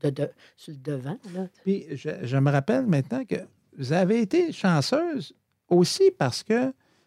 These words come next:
Speaker 2: le premier ministre Bouchard a goûté à une première réforme avec le ministre Perrault, avec la Commission de développement de la métropole, qui,
Speaker 1: Oui.
Speaker 2: qui, qui est morte, euh,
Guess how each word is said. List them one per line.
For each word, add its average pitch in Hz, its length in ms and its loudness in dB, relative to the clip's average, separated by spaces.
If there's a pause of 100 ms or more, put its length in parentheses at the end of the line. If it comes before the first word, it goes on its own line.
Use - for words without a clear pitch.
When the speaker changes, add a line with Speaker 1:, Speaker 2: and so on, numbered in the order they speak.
(160)
Speaker 2:
le 131 340 2
premier 170 280 4
ministre 151 240 4
Bouchard 214 460 0 (100)
a 131 140 2
goûté 135 280 2
à 233 40 4
une 156 100 4
première 180 460 2
réforme 233 600 0
avec 131 320 -2
le 143 80 2
ministre 160 320 2
Perrault, 175 400 0
avec 123 160 -4
la 117 60 0
Commission 127 320 2
de 156 60 2
développement 143 400 0
de 147 40 2
la 139 60 2
métropole, 123 640 0 (640)
qui, 175 80 0
Speaker 1:
Oui. 180 100 6
Speaker 2:
qui, 156 220 4
qui - 100 -2
est 139 80 6
morte, 185 300 2
euh, 117 200 2